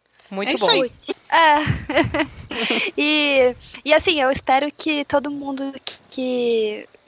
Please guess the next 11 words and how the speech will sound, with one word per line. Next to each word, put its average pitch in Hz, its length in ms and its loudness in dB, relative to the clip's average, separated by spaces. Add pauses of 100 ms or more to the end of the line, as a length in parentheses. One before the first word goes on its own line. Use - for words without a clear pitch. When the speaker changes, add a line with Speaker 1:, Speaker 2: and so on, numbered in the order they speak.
Speaker 3:
que - 80 -18
tá 262 180 4
ouvindo 294 220 0
esse 277 180 -6
podcast, 233 560 0
tá 226 120 4
ouvindo 240 220 -2
esse 247 180 -2
episódio, 226 480 -2
se - 200 -4
sinta, 269 840 0